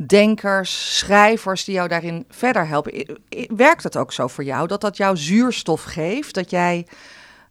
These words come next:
eh, op het moment dat je zelf een vraagstuk hebt, dat je dan gaat zoeken van, "Hoe kunnen we met elkaar daar een weg vooruit in vinden?"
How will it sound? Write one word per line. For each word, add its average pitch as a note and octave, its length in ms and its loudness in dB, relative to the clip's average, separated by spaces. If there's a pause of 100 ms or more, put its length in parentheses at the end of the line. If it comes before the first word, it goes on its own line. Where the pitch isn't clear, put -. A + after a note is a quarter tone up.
(160)
eh, - 160 -6
op F3 60 -12
het F3+ 120 -4
moment F#3+ 240 0
dat F#3 100 -8
je F3+ 60 -6
zelf G3 200 2
een F#3 60 -2
vraagstuk G#3 580 -2
hebt, F#3 180 -2
dat F#3 140 -4
je F#3 80 -8
dan F3+ 140 0
gaat - 180 -2
zoeken A3+ 360 -2
van, F#3 260 -4 (220)
"Hoe G#3 240 -2
kunnen G3+ 220 0
we F#3+ 60 -2
met F#3 140 -4
elkaar F#3+ 460 0
daar F3+ 220 0
een E3+ 180 -8 (680)
weg F#3+ 280 2
vooruit F#3 420 0
in C#3+ 140 -4
vinden?" E3 600 -6